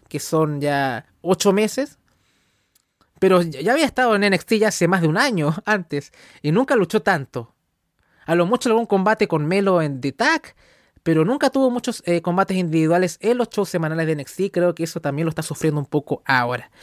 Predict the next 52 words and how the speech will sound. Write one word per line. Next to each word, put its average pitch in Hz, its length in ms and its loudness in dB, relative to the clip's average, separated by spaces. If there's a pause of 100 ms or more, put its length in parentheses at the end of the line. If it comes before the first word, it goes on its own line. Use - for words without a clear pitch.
(360)
Eh, 139 200 0
más 156 180 2
allá 160 100 2
de 165 100 2
que 156 60 -2
a - 20 0
lo - 20 -4
mejor 165 140 0
haya 160 120 2
tenido 151 240 -4
combates 147 540 -4
en, 113 540 -10 (640)
en 147 180 2
estos 151 300 0
tours 185 220 -2
que 160 160 0
hacen 220 440 2
por 170 140 2
Florida 233 440 2
y 214 40 4
demás, 233 420 -2
pero 151 300 -2
creo 196 320 0
que 175 120 -4
le 156 60 -2
hacía 156 300 -2
falta 151 340 -2
más, 131 340 -8 (300)
más 160 240 0
roce 147 420 -2 (300)
en 151 140 -2
los 139 100 -2
level 151 300 4
ups 143 400 -2
y - 20 -4
en, 117 500 -10
y 135 120 -6
en 131 240 -2
los 123 200 -6
N 143 140 2
X - 140 -4
T 147 100 -2
semanales, 139 540 -2
y - 20 2
ahora 156 120 2
está 165 180 0
con 165 100 2
esta 156 160 0
responsabilidad 151 480 -2
de 143 80 0
ser 156 160 -6
campeón, 202 480 0